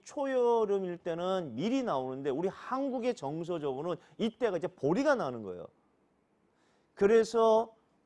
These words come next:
한국어로 번역할 때 보리맥자를 쓴 거예요. 매추절. 원래 이스라엘 절기에서는 밀이 나옵니다. 그래서 히브리 성경이나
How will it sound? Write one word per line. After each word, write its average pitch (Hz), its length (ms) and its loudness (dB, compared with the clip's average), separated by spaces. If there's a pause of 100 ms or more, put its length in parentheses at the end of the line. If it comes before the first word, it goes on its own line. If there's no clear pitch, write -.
(240)
한국어로 247 840 0
번역할 170 760 0 (100)
때 170 320 0 (220)
보리맥자를 208 840 0
쓴 147 240 -12
거예요. 101 280 -4
매추절. 160 680 -4 (300)
원래 208 280 4
이스라엘 233 500 2
절기에서는 170 800 -2
밀이 220 240 2
나옵니다. 117 440 -4
그래서 160 540 0 (280)
히브리 233 340 -2
성경이나 180 920 0